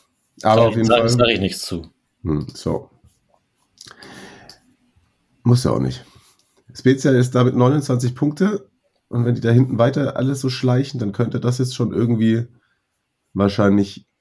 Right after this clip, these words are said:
Speaker 2: der Klassenerhaltssieg gewesen sein.
Speaker 1: Ja,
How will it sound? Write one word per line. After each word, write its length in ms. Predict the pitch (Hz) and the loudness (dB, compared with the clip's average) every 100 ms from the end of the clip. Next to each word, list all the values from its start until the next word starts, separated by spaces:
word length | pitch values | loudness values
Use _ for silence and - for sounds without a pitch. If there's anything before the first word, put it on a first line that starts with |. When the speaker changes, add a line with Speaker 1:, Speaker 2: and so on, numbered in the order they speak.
| _ | _
Speaker 2:
der 520 | 101 98 104 107 127 _ _ _ _ | 2 4 0 -4 -8 _ _ _ _
Klassenerhaltssieg 800 | - 98 95 82 80 - 85 80 | -2 -2 0 -2 -2 -4 -8 -8
gewesen 380 | 76 78 71 76 | -4 -2 -2 -2
sein. 380 | 78 76 65 64 _ _ _ _ _ _ _ _ _ _ _ - _ _ _ _ _ _ | -2 -2 -4 -8 _ _ _ _ _ _ _ _ _ _ _ -20 _ _ _ _ _ _
Speaker 1:
Ja, 280 | - 87 - | -2 -2 -4